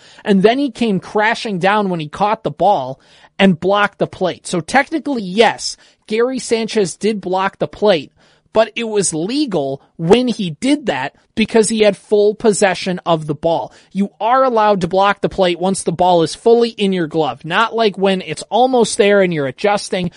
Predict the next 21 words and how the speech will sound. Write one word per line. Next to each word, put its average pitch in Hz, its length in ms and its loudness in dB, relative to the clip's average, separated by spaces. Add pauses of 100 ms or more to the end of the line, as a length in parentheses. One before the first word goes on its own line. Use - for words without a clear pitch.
(200)
It 156 100 -4
has 196 240 -2
to 214 80 -2
be 190 180 -4
when 175 160 -2
it's - 160 -10
fully 190 320 2
in 170 220 -6
your 135 140 -8
glove. 190 420 -2 (280)
Gary 233 280 0
Sanchez 180 500 -4
did 214 240 4
that 208 300 4 (160)
and 185 180 -6
then 208 220 0
threw 220 460 2
down 190 260 4
his 156 160 -4
leg 196 440 4
and 165 300 -2